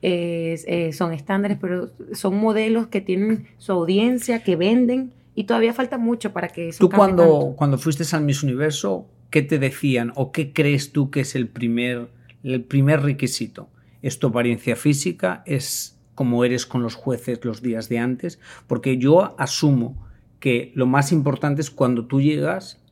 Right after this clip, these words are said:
Speaker 2: y empiezas a conocer a los jueces y tienes tratos con ellos, porque son humanos. Al final de cuentas,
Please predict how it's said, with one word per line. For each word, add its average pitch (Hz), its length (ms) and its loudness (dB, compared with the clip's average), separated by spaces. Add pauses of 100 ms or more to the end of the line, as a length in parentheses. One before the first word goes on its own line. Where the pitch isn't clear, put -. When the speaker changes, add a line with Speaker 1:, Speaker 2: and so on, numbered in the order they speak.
(160)
Speaker 2:
y 147 140 6
empiezas 139 420 2
a 139 80 -6
conocer 127 400 -2
a 143 60 6
los 131 240 0
jueces 156 600 -2 (220)
y 151 140 0
tienes 175 520 2
tratos 143 440 2
con 135 200 0
ellos, 190 220 0
porque 123 280 -6
son 143 200 2
humanos. 143 480 4
Al 120 60 -4
final 135 260 0
de 147 140 2
cuentas, 147 380 0